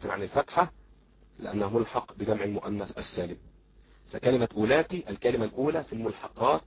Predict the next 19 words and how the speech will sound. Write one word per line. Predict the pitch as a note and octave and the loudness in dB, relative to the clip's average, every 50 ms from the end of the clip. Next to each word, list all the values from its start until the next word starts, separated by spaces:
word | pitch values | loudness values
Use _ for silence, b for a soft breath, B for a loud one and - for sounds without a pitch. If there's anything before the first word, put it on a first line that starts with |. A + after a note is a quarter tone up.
| - - - | -14 -20 -16
بجمع | G2 - A2 G#2+ G#2+ G2+ | -6 -2 -2 0 0 -2
المؤنث | G#2 G#2+ G#2 - - G#2+ A2+ A2+ A2 - - - _ - _ - - _ - G2 | -4 -4 -6 -6 -4 -4 -2 -2 -2 -4 -4 -8 _ -20 _ -20 -20 _ -12 -10
الإيه؟ | F#2+ - F#2+ G2 - - | -8 -6 -4 -4 -2 -2
السالم. | G2+ - - - F2 E2+ E2+ - - - b b b b b b b b b b b | -4 -6 -4 -6 -6 -6 -8 -12 -18 -20 b b b b b b b b b b b
ثانيا، | - - C#3 D#3 E3 F3 F3+ F#3 F#3+ F#3 E3+ b b b b b b b - | 6 8 10 10 10 8 8 6 6 2 -2 b b b b b b b 6
ما | A#2+ C3 C3+ | 8 8 8
سمي | B2+ - - F#3+ F#3+ F3 D#3 D3 C#3 | 8 8 6 6 6 6 6 6 6
به | C#3+ E3+ D#3 C#3 B2+ D#3+ | 6 4 2 2 2 2
هذا | D#3 C#3 | 2 2
الجمع | B2+ A2+ - C3+ B2 G#2+ F#2+ - - - _ b b b b b - | 2 2 4 4 4 4 2 -6 -12 -16 _ b b b b b 2
وصار | A2+ A2+ A2 - E3+ F3 F#3 F3+ | 4 4 6 6 8 8 10 10
علما | C#3+ A#2+ A#2 D3 E3+ F3 E3 D#3+ D#3+ D#3 D#3 D3 - - | 10 8 8 6 8 8 8 6 6 2 2 0 -6 0
لمذكر | A2+ A#2+ A#2+ A2+ G#2 A2 A2+ - - - A2+ F#2+ F2 - - - - - - - _ _ _ - - - - - - _ _ _ _ - - | 0 2 4 6 8 8 6 6 4 2 2 2 2 0 -12 -20 -20 -20 -20 -20 _ _ _ -20 -20 -20 -20 -20 -20 _ _ _ _ 6 12
أو | F#3 G3 | 12 12
مؤنث. | F#3 F3 C#3 C3 A2+ G2 F#2 - - - - - - - _ _ - - - - - b b b b b b b - - - | 12 12 6 6 4 2 -2 -4 -4 -4 -4 -4 -8 -20 _ _ -20 -20 -20 -20 -20 b b b b b b b -14 -4 -2
إذا | G#2+ G#2+ A#2+ A2+ | 2 6 6 6
سمي | - - F3 F3+ F3 D#3+ D#3 C#3+ | 8 8 6 6 8 8 6 8
بهذا | C#3 C3+ B2 D3+ D#3+ C#3+ C#3 | 8 6 6 6 6 8 8
الجمع | B2+ A#2 A2+ B2 A#2+ G#2+ G2 E2+ D#2 | 6 8 8 6 6 6 2 -6 -8